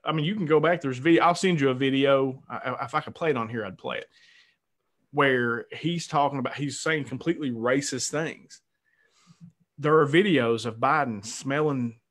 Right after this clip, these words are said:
the hair of small children. There's a video of Jeff Sessions and him walking across the stage, and Jeff Sessions smacks Biden's hand when he tries to touch his granddaughter.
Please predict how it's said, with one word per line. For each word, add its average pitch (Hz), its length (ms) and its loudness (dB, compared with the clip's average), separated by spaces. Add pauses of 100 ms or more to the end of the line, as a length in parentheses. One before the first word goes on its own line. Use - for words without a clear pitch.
(280)
the 117 140 -8
hair 156 440 -2
of - 180 -12
small 147 400 -2
children. 147 560 -4 (560)
There's 156 200 2
a 151 60 0
video 123 680 2 (100)
of 113 100 -8
Jeff 143 280 0
Sessions 156 460 -2
and 117 80 -8
him 120 200 -4
walking 123 240 -2
across 123 320 -4
the 127 80 -10
stage, 147 420 -6
and 107 140 -10
Jeff 147 200 -4
Sessions 147 480 -4
smacks 170 540 -6
Biden's 139 480 -2
hand 151 560 -6 (240)
when 151 180 -2
he 160 120 -2
tries 139 340 0
to 131 80 -12
touch 131 320 -4
his 113 240 -10 (160)
granddaughter. 165 600 -6